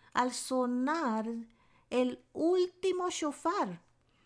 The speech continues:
porque sonará el shofar y los muertos serán resucitados incorruptibles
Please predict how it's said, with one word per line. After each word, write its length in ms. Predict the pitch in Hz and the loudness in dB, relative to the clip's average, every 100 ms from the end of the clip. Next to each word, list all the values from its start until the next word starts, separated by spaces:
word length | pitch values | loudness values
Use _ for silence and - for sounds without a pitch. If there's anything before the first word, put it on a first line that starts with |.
| _ _ _ _ | _ _ _ _
porque 320 | 262 262 285 | 0 0 -2
sonará 720 | 285 285 269 262 302 320 339 294 | -4 -2 -2 0 0 0 -2 -2
el 140 | 302 | -4
shofar 760 | - 262 240 - 285 277 277 285 | -2 -4 -4 -4 -2 0 -2 -4
y 120 | 262 | -4
los 260 | 233 240 240 | -2 -4 -4
muertos 500 | 247 285 - 320 311 | -2 -4 -2 -4 -4
serán 400 | 262 233 247 262 | -4 0 0 0
resucitados 1120 | 285 - 240 - 214 - - 269 277 285 285 | -4 -4 -8 -4 -6 -4 -4 -2 0 -4 -4
incorruptibles 1700 | - 233 233 220 - 240 226 214 220 214 _ - 302 285 247 185 185 | -4 0 0 -2 -6 -4 -4 -4 -6 -8 _ -2 0 0 -2 -4 -6